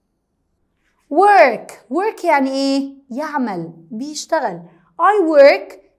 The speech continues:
in a school. بيشتغل في المدرسة. طبعًا التيتشر مكان عمله فين؟ في المدرسة.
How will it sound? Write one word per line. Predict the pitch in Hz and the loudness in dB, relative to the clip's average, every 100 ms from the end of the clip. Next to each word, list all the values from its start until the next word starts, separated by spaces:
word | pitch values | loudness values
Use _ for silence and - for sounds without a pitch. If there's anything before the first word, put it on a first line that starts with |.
| - | -8
in | 311 392 427 440 - _ _ _ 220 | -6 -4 -6 -12 -18 _ _ _ -6
a | 214 | -6
school. | - - 349 370 226 180 - _ _ _ - | -10 -6 -4 0 -2 -4 -12 _ _ _ -10
بيشتغل | 262 277 - 330 339 339 | -8 -6 -4 -2 0 -4
في | 330 | -6
المدرسة. | 226 254 294 359 381 - _ _ _ _ _ _ _ | -8 -8 -6 -6 -6 -14 _ _ _ _ _ _ _
طبعًا | 320 330 330 - | -2 0 0 -2
التيتشر | 226 - 294 - 311 | -8 -10 -8 -4 -4
مكان | 240 233 277 269 | -4 -6 -4 -2
عمله | 277 285 269 | -2 -2 -6
فين؟ | 277 277 277 277 269 262 - _ _ _ | -6 -6 -4 -2 -4 -6 -14 _ _ _
في | - | -10
المدرسة. | 214 233 220 196 - | -10 -10 -12 -14 -20